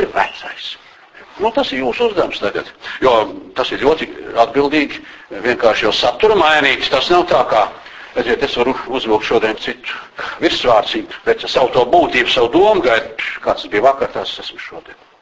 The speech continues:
Un nomainīt nevar, cilvēks ir vienreizējas lietošanas. Viņš nobriest, viss, un tad viņam ir, nu, jāpalaiž atkal nākamais, jo,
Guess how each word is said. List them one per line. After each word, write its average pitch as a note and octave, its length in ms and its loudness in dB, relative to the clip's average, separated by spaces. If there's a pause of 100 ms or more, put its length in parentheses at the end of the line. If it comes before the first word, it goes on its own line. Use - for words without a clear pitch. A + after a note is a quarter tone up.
(600)
Un E3 160 4
nomainīt D#3 720 4 (160)
nevar, F#3 320 4
cilvēks C3+ 400 4
ir C#3+ 80 4
vienreizējas A#2 480 2
lietošanas. D3 640 2 (1200)
Viņš - 180 -4
nobriest, G#3+ 720 4
viss, G3+ 240 2
un D#3+ 80 2
tad A3 160 4
viņam G#3+ 240 4
ir, G3 120 0 (600)
nu, G#3+ 160 -2
jāpalaiž A#3 480 6
atkal A#3+ 240 2
nākamais, C#3 720 4
jo, C3 160 4